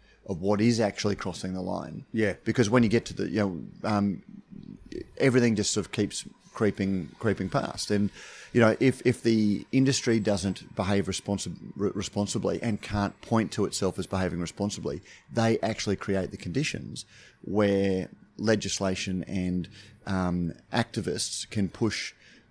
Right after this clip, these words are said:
Speaker 1: that behaviour much further beyond they want to go. And so, uh, you know, like, I, I just think it's a
Speaker 2: So,
Speaker 1: natural
Speaker 2: so what are you suggesting, Matt, is the next step then to, pr-, you know, wh-, wh-, how do we start carving that fire break? Is it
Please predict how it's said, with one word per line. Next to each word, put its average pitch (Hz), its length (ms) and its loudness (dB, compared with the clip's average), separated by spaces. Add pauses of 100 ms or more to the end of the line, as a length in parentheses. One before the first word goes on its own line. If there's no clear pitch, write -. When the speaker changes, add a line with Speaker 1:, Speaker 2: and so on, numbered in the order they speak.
Speaker 1:
that 107 320 0 (540)
behaviour 98 420 0
much 107 480 0 (320)
further 101 340 0
beyond 95 220 0
they 92 80 -2
want 90 160 -2
to 87 40 -6
go. 87 260 -4
And 101 280 2
so, 101 300 2 (240)
uh, - 60 -4
you 98 200 2
know, 92 60 2
like, 110 160 -2
I, 101 240 4
I 113 80 6
just 110 160 0
think 101 160 -2
it's 98 140 -4
a 92 40 2
Speaker 2:
So, 147 140 6
Speaker 1:
natural 131 160 0
Speaker 2:
so 135 120 6
what 131 400 0
are - 20 6
you 123 100 6
suggesting, 113 380 0
Matt, 107 160 2
is 98 120 -2
the 107 120 0
next - 380 -2 (380)
step - 460 0
then 101 220 0
to, - 100 -6
pr-, - 300 2
you 110 80 2
know, 92 100 0
wh-, 104 460 -2
wh-, - 40 0
how 117 120 4
do 113 40 4
we 104 100 2
start 101 280 -2
carving 95 320 -2
that 87 160 -4
fire 95 240 -2
break? 80 240 -2
Is 98 140 -2
it 98 160 -2